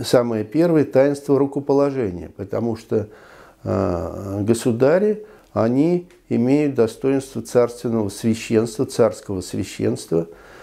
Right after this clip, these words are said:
И, э, на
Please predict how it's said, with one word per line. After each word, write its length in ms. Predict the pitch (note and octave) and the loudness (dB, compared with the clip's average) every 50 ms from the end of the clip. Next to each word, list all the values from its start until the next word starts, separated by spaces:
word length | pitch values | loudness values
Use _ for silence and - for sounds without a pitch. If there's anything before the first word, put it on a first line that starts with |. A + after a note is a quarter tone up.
| - - - - - - - - _ | -20 -20 -20 -20 -20 -20 -20 -6 _
И, 540 | - B2+ B2 B2 C3 B2+ B2 B2 B2 A#2+ - | 4 6 6 6 6 6 6 4 4 2 2
э, 760 | - A2+ A2 A2 G#2+ G#2+ G#2 G2+ G2+ G2 G2 G2+ G2 G2+ F2 - - - | 0 0 2 4 4 4 4 2 2 0 0 -2 -4 -4 -6 -8 -10 -10
на 580 | - A#2 B2 B2+ B2+ B2 A#2+ A2+ A2+ A2 A2 | -4 2 2 4 4 4 2 0 -2 -6 -10